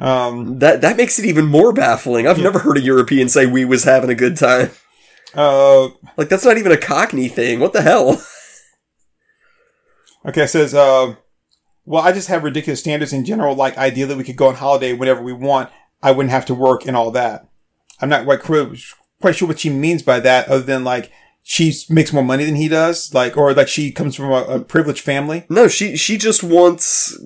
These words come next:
Speaker 2: she wants a husband or a boyfriend who's just gonna completely fund her lifestyle so she doesn't have to work. And take her on vacation whenever she wants. She wants somebody who's independently wealthy so that she gets to just be a lazy piece of shit.
Speaker 1: Okay, I get it. So,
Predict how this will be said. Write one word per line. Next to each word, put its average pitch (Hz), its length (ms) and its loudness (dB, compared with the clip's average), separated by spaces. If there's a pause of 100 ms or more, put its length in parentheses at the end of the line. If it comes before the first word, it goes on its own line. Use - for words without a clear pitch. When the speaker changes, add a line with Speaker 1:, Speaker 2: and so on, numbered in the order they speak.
Speaker 2:
she 147 420 -6
wants 190 300 2
a 147 100 4
husband 151 560 0
or 143 120 4
a 127 80 0
boyfriend 139 500 2
who's 131 180 -6
just 135 260 -4
gonna 139 180 2
completely 139 460 -4
fund 139 240 2
her 131 80 0
lifestyle 135 540 2
so 139 120 -4
she 127 140 -6
doesn't 127 180 -4
have 127 140 0
to - 60 -12
work. - 400 -6 (520)
And 180 160 2
take 175 180 -2
her 156 100 0
on 131 100 -2
vacation 120 380 -6
whenever 113 220 -8
she - 120 -12
wants. 98 480 -12 (300)
She - 180 -6
wants 175 200 2
somebody 165 220 2
who's 143 300 0
independently 165 600 0
wealthy 139 500 -2 (640)
so 143 280 4
that 135 160 -2
she 143 140 -2
gets 143 200 -2
to 127 120 -8
just 127 220 -8
be 135 100 2
a 127 60 0
lazy 127 240 -2
piece 123 220 -10
of 107 60 -14
shit. 107 320 -6 (180)
Speaker 1:
Okay, 170 180 -2
I 156 120 -2
get 147 160 0
it. - 80 -6
So, 170 100 4